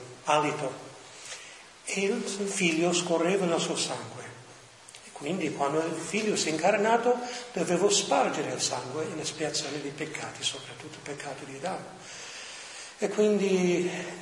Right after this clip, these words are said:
per quanto riguarda l'anima, il padre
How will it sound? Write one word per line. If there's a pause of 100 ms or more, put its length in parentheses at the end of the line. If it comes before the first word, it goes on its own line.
(280)
per
quanto
riguarda (180)
l'anima, (1600)
il
padre